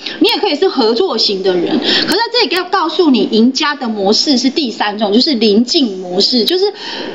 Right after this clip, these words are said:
他既可以自己做，他也很乐于跟别人合作，所以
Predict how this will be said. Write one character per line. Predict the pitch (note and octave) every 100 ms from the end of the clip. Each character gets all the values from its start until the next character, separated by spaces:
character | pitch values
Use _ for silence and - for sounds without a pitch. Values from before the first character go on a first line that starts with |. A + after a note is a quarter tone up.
| -
他 | - A4 A4
既 | A#4+ F#4
可 | A#3+ C4+ F4
以 | A3+
自 | - C#4+
己 | - -
做， | - A#3+ F#3+ - -
他 | - A#4 F#4
也 |
很 | C#4+ G#3+ F#3+
乐 | C#4+ G#4 A#3+
于 | G3+
跟 | G3 A#3+ A#3
别 | G3
人 | F#3+
合 | F#3 F3+
作， | F3+ A3+ - -
所 | - A4+
以 | -